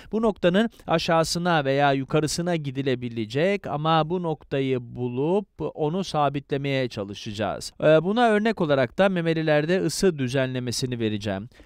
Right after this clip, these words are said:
Pozitif bir geri bildirim döngüsünde ise belirtilen hedeften epey uzaklaşılır.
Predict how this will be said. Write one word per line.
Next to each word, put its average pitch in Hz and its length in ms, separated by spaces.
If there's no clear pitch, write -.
Pozitif 269 520
bir 190 100
geri 170 360
bildirim 143 460
döngüsünde 131 640
ise 185 360
belirtilen 180 540
hedeften 170 640
epey 226 400
uzaklaşılır. 139 800